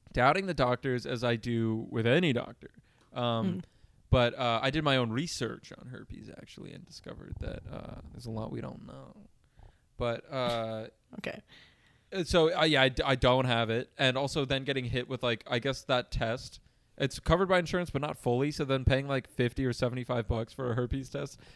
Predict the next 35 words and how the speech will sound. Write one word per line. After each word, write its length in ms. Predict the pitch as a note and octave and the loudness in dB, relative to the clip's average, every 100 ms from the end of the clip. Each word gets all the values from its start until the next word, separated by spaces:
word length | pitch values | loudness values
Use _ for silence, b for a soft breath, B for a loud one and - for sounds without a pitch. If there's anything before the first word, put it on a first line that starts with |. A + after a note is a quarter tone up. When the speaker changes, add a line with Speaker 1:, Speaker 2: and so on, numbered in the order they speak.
| - | -4
Speaker 1:
that 120 | C3+ | 2
I 100 | C3 | 4
passed 440 | - C#3 C#3 C#3+ | 4 2 0 -2
Speaker 2:
That 60 | C#3 | 0
Speaker 1:
that 20 | B2+ | 0
I 20 | |
didn't 220 | B2 B2 | -2 -4
think 120 | B2 | -4
I 60 | A#2+ | -6
Speaker 2:
sucks. 160 | A2 A2+ | -8 -8
Speaker 1:
needed. 300 | A#2 E3 E3+ _ _ - _ _ _ - - | -8 -10 -12 _ _ -20 _ _ _ -20 -6
Speaker 2:
Yeah. 180 | G3 C#3+ | -4 -4
Speaker 1:
Ay, 200 | A2 F#2+ | -6 -8
ay, 220 | A2 B2 | -8 -6
ay. 340 | C#3 C3+ G#2+ D#2 - - - - - - | -6 -6 -8 -14 -20 -20 -20 -18 -16 -10
I'm 80 | |
getting 180 | F3 F3+ | -6 -4
Speaker 2:
Should 60 | E3 | -4
Speaker 1:
absolutely 540 | D#3 E3 D#3+ D#3 F#4+ | -4 -4 -2 -2 -2
Speaker 2:
it 40 | C#3 | 2
be, 120 | F4 | 2
Speaker 1:
shaken 300 | A#3 D#3 D#4+ | 2 -2 0
Speaker 2:
should 140 | D#4 - | 0 4
you 80 | |
Speaker 1:
down. 120 | G4+ G4+ | 4 4
Speaker 2:
get, 260 | A3+ - | 0 0
well, 340 | A3+ G3+ G#3 b b b _ _ | 4 6 4 b b b _ _
a 40 | A#3+ | 4
lot 140 | B3+ | 4
of 120 | E4 | 4
insurances 440 | D4 A#3 A3+ G3 G3 | -2 2 2 2 0
cover, 220 | F3 F3+ | 0 0
like, 160 | E3+ - | 0 0
preventative 480 | F3 D#3+ E3 D#3 | 0 2 0 -2
services. 720 | - - - - - G3 - | -4 -6 -6 -8 -8 -10 -12